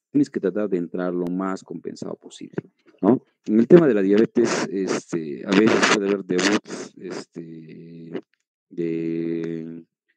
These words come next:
de, de, de muchos, puede haber debut de pacientes diabéticos complicados, ¿ya? Entonces, te pueden simular, acá hay que tener cuidado,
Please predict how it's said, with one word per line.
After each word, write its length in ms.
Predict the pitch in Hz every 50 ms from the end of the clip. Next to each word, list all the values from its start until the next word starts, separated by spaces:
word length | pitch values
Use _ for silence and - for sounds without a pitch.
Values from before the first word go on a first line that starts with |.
| _ _ _ _ _ _
de, 1300 | - - 90 87 85 85 85 85 82 82 82 82 82 82 82 85 85 85 85 82 82 82 82 82 80 80 80
de, 200 | 82 85 92 87
de 140 | 85 98 107
muchos, 800 | 123 139 135 - 123 107 - - - - - - - - _ _ _ _ _ _ _ _ _ _ 262 _ _ _ _ _ _ _ _ _ _ - _ _ _ _ _ _ _ _ _
puede 160 | - 131 127
haber 140 | 123 127 110
debut 340 | 101 101 104 117 131 131 - _ _ _ - - _ _ _ _ _ _ _ _ _
de 140 | - 104
pacientes 420 | - - 98 98 113 110 104 104 95
diabéticos 460 | 98 95 101 101 101 92 101 - _
complicados, 880 | - 80 82 80 _ 82 87 - 113 113 110 - - _ _ _ _ _ _ _ _ _ _ _ _ _ _ _ _ _ _ _ _
¿ya? 280 | - 82 80 95 101 - _ _ _ _ _ _ _ -
Entonces, 260 | 92 90 87 - _ _ _ _ _ _ _ _ _ _
te 100 | - 139
pueden 260 | - - 156 160 160
simular, 680 | 139 - - 113 101 98 95 95 104 110 117 123 139 185 269 294 311 330 _ _ _
acá 140 | 113 98 104
hay 80 | 95
que 100 | - -
tener 240 | - 95 92 92 -
cuidado, 480 | - 101 95 90 85 90 110 160 233